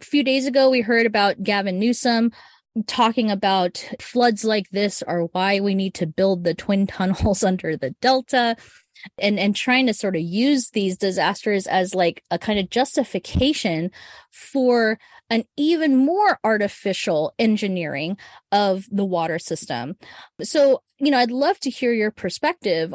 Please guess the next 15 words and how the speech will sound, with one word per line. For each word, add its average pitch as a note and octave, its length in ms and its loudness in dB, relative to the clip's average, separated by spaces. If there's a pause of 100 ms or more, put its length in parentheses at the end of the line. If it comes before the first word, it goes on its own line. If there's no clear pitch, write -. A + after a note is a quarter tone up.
on G3 540 -4 (180)
the A3+ 220 -4
power D#3+ 420 -2
of D3+ 220 -4
water. D3 440 -4 (540)
And F#3 500 0 (160)
is C#4+ 220 4
it A#3+ 160 4
really G3+ 640 0 (300)
feasible, A#3 840 0 (440)
possible C#4 680 0 (200)
to G#3 420 0
engineer G3+ 680 0
our F#3 260 -2
way F3+ 380 0